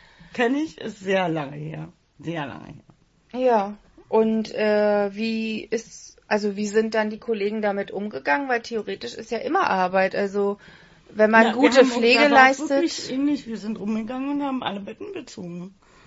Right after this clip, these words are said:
Speaker 1: Mal richtige Hygiene gemacht, man hat intensive Anleitungen gehabt, man hat sich aufgeteilt, man hat teilweise manchmal, wenn gut war, eine ganze Stunde Frühstückspause gemacht. Ähm, ja,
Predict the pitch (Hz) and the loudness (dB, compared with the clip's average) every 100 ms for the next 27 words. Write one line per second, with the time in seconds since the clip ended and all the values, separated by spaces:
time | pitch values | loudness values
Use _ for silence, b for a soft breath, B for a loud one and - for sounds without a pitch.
0 | B _ 208 202 208 208 208 196 196 185 | B _ -6 -4 -4 -8 -6 -4 -4 -6
1 | - 226 269 285 269 269 262 - 208 190 | -10 -2 0 2 0 -2 -4 -6 -6 -6
2 | 185 202 185 190 170 180 170 208 226 233 | -8 -8 -6 -8 -8 -10 -10 -6 -6 -6
3 | 226 220 214 214 202 196 - - 196 208 | -8 -6 -4 -4 -6 -10 -10 -6 -2 -2
4 | - 214 - - 294 247 262 240 240 247 | -2 -10 -14 -10 -10 -6 -4 -2 -2 -4
5 | 233 - 208 220 202 - - - 196 196 | -6 -4 0 2 0 -4 -18 -10 -2 0
6 | 180 175 190 170 165 190 156 165 165 156 | 0 0 0 -2 -2 -4 -4 -6 -8 -12
7 | 165 180 190 175 160 165 160 156 156 - | -16 -8 -4 -2 -2 -4 -4 -6 -10 -12
8 | 160 156 220 214 320 - 254 226 226 220 | -12 -12 -14 -14 -14 -10 -8 -8 -6 -6
9 | 214 202 196 196 196 190 185 185 175 - | -6 -6 -6 -2 -2 -2 -4 -4 -6 -10
10 | _ _ 202 170 170 175 | _ _ -10 -4 -2 -4